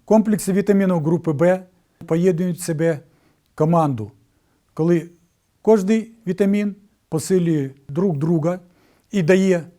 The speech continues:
найважливіше, що необхідно для нашого організму, для нашого здорового сну, для нашого активного життя,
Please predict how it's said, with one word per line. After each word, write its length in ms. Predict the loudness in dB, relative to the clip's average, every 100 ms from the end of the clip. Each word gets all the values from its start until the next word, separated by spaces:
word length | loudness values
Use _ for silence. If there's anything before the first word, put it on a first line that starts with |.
| _ _ -4
найважливіше, 840 | -2 0 -2 -2 -4 -4 -8 -10 -14 _ _ _
що 240 | -10 -6 -4
необхідно 840 | -4 -6 -6 -8 -6 -6 -6 -8 -12 _ _ _ _ -10
для 180 | -4 -2
нашого 360 | -2 -4 -6
організму, 600 | -4 -4 -4 -6 -8 -12 -14
для 140 | -8 -4
нашого 320 | -4 -4 -6
здорового 340 | -4 -4 -4
сну, 340 | -8 -6 -6 -6
для 220 | -6 -4
нашого 500 | -2 -4 -6 -8 -10
активного 500 | -12 -6 -4 -4 -6
життя, 480 | -8 -10 -6 -6